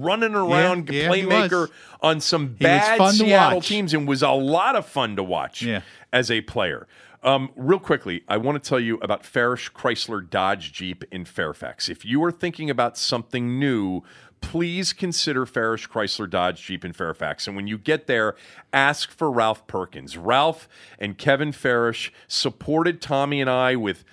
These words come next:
Speaker 1: by, by sponsoring Redskins at one for seven and a half years, and then they did Redskins at eight for another two and a half.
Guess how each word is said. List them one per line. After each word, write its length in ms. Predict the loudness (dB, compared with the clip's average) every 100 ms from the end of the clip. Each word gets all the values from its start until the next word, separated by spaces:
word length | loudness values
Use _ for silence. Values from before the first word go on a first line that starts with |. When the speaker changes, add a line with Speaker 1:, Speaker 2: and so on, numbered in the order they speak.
| -20 -4
Speaker 1:
by, 140 | -4
by 500 | -4 -8 -4 0 0
sponsoring 880 | -4 -6 -8 -2 -2 0 -2 -4 -4
Redskins 580 | -2 -2 -2 -6 -6 -4
at 120 | -6
one 320 | -4 -4 -4 -6
for 180 | -8
seven 380 | -4 -2 -2 -2
and 160 | -2 -2
a 40 |
half 240 | -2 -2 -2
years, 340 | -2 0 -2
and 100 | -6
then 100 | -4
they 100 | -4
did 160 | -4 -4
Redskins 500 | -4 -4 -4 -8 -6
at 80 | -2
eight 180 | -2 -4
for 140 | -6
another 240 | -4 -6
two 220 | -8 -6 -4
and 100 | -2
a 40 |
half. 280 | 0 -2